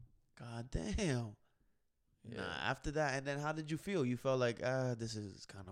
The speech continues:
Speaker 1: boring."
Speaker 2: Nah, I felt like, you know.
Speaker 1: You see?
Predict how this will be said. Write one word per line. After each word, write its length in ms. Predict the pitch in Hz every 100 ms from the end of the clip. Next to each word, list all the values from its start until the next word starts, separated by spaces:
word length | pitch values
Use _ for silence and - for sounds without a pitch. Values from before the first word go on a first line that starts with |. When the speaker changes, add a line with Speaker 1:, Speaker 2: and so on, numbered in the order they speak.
| 92
Speaker 1:
boring." 560 | 98 95 98 98 95 - - _ _ _ _ _ _ _ _ _ _ -
Speaker 2:
Nah, 300 | 123 175 180
I 40 |
felt 260 | 143 175 151
like, 200 | 143 135
you 100 | 143
know. 240 | 135 123 151 - _ _ - - 92
Speaker 1:
You 60 |
see? 560 | 120 - 147 180 190 190